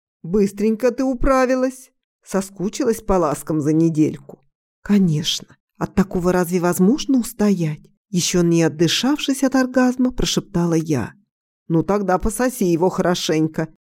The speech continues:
сказал босс, вставая на ноги и укладываясь на диван. «И сделай это с чередованием ласки и наказания».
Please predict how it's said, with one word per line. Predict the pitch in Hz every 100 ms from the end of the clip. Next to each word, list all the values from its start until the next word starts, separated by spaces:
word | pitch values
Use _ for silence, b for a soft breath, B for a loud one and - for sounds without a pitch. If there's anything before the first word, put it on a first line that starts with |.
| _
сказал | - 185 165 170
босс, | 160 160 156 - _ _
вставая | - - 156 151 147
на | 156 254
ноги | 277 240 269 262 _
и | -
укладываясь | 170 165 165 160 165 156 175
на |
диван. | 165 180 160 143 131 _ _ _ _ _ _ -
«И | 196
сделай | 156 196 190 180 180
это | 180 175
с |
чередованием | - - 175 190 190 180 175 180
ласки | 175 233 - -
и | - 175
наказания». | 180 175 170 156 160 143 120 101 -